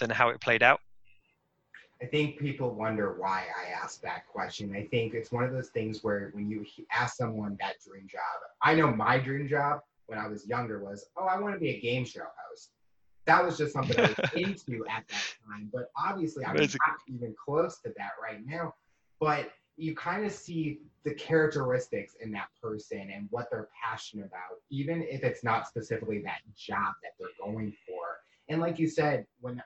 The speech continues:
Speaker 2: I was in my twenties, I was finding what I was passionate about,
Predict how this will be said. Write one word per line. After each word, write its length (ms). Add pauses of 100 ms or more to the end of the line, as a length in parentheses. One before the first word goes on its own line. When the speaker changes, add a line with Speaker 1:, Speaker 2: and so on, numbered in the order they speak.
Speaker 2:
I 100
was 160
in 100
my 140
twenties, 640 (360)
I 120
was 180
finding 400
what 140
I 120
was 160
passionate 440
about, 240